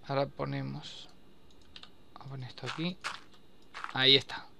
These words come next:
Y ahora, un, dos, tres, cuatro, cinco, seis. No es tanto como la otro, como el otro de allí, pero bueno, ya sacamos seis árboles. Que ya es ar-, ya son árboles, coño.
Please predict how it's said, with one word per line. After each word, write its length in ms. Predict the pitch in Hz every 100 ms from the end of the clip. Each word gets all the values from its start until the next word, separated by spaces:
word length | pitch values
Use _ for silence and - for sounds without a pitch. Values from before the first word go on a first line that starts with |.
| - - - - - - - - - - - - - - - - - - - - - - - -
Y 60 | -
ahora, 180 | 127 - - -
un, 200 | 135 127
dos, 340 | - 135 - - -
tres, 480 | 170 190 190 - - - - - -
cuatro, 280 | 120 - - -
cinco, 200 | 156 160
seis. 380 | 156 131 - - 135
No 160 | 147
es 80 | 170
tanto 260 | 202 190 151
como 160 | 120
la 100 | 117
otro, 420 | 139 190 202 233 - - - - - - - - - - - - -
como 220 | 127 123
el 60 | 143
otro 160 | 151
de 80 | 160
allí, 200 | 175 202
pero 200 | 190 143
bueno, 280 | 170 139 113 117
ya 140 | 127
sacamos 460 | - 147 151 151 -
seis 240 | 160 -
árboles. 500 | 180 190 208 233 - - - - - - - - - -
Que 120 | 120
ya 180 | 117 117
es 140 | 113
ar-, 160 | 175 175
ya 140 | 123
son 160 | 117 160
árboles, 280 | 226 170 117
coño. 340 | 190 214 127